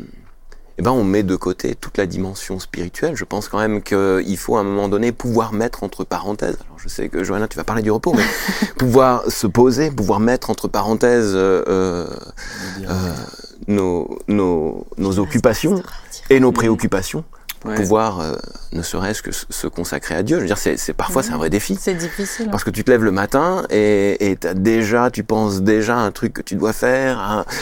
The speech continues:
Speaker 1: à un paquet de copies que les élèves t'ont déjà demandé hier. On n'avait toujours pas corrigé ces copies, mais franchement.
Speaker 2: Mm.
Speaker 1: Euh,
Speaker 4: Ouais.
Speaker 1: voilà.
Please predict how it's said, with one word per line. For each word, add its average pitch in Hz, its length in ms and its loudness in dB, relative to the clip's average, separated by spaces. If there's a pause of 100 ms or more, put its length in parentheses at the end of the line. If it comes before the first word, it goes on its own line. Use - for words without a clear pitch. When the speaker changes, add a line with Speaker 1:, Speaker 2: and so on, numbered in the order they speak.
(120)
Speaker 1:
à - 120 -6
un - 20 -4
paquet 110 260 -4
de - 80 -12
copies 123 580 2
que - 100 -2
les 104 280 2
élèves 110 160 4
t'ont 101 140 -6
déjà 104 200 2
demandé 110 280 2
hier. 113 260 0
On 98 80 -8
n'avait - 140 -16
toujours - 220 -6
pas - 120 -6
corrigé 120 320 -4
ces 120 140 -8
copies, 180 260 -2
mais - 100 -6
franchement. - 460 -14 (240)
Speaker 2:
Mm. 208 40 -6 (760)
Speaker 1:
Euh, 90 280 -4 (200)
Speaker 4:
Ouais. 110 220 -6 (440)
Speaker 1:
voilà. - 180 -14